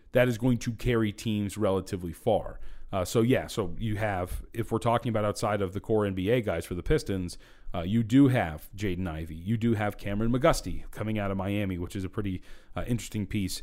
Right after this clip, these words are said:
scoring piece as well. You have the Boeheim brothers here to add some shooting, buddy, and Jimmy Boeheim coming out of Syracuse, of course, as rookies. So there are some really interesting pieces, uh, on the Detroit Pistons Summer League roster that you like outside of,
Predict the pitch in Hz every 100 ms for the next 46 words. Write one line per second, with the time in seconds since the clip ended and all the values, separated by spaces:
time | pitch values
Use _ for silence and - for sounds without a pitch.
0 | - - - 123 104 104 98 98 92 110
1 | 92 76 - - 104 104 120 123 131 107
2 | 107 98 92 104 90 92 95 - 92 98
3 | 107 104 104 95 92 107 98 98 95 104
4 | 95 107 127 101 98 92 92 107 101 95
5 | 101 92 - 95 90 90 87 101 92 127
6 | - - - - - 190 180 185 190 214
7 | 208 196 196 185 196 151 156 135 110 -
8 | - - - 104 101 127 120 104 90 -
9 | - 120 113 98 85 - 104 107 - 113
10 | 98 110 - 92 85 - - 107 101 95
11 | 95 85 - 101 90 101 95 101 - 127
12 | - - 151 151 131 101 82 -